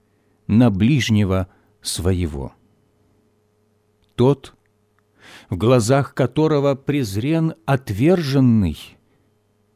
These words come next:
но который боящихся Господа славит. Кто клянется хотя бы злому и не изменяет. Кто серебра своего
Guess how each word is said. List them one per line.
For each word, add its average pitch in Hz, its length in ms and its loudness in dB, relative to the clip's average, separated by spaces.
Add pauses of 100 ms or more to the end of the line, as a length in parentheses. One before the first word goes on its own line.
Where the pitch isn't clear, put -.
(200)
но 120 220 2
который 190 500 2
боящихся 131 1040 0
Господа 127 840 -4 (440)
славит. 98 720 -2 (1120)
Кто - 260 0
клянется 143 720 2
хотя 156 340 2
бы 120 160 2
злому 185 720 2 (640)
и 156 180 0
не 156 280 4
изменяет. 110 840 0 (1160)
Кто - 260 0
серебра 113 600 0
своего 110 720 -2